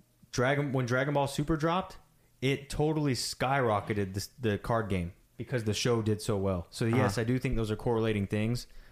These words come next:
Speaker 1: I have not watched the new Digimon Adventure 'cause I get stuck watching the old stuff, rewatching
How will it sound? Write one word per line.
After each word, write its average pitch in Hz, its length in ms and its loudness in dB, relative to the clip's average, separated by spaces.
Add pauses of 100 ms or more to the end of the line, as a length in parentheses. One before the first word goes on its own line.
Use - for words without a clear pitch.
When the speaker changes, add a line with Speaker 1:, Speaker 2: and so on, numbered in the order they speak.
(140)
Speaker 1:
I 117 100 2
have 127 120 -2
not 123 180 0
watched 117 260 0
the 113 80 -2
new 110 200 2
Digimon 110 440 0
Adventure 110 480 -2 (460)
'cause 107 140 -4
I 107 40 2
get 107 300 -4
stuck - 360 -2
watching 107 260 0
the 98 60 2
old 104 180 0
stuff, 117 220 -2
rewatching 110 640 2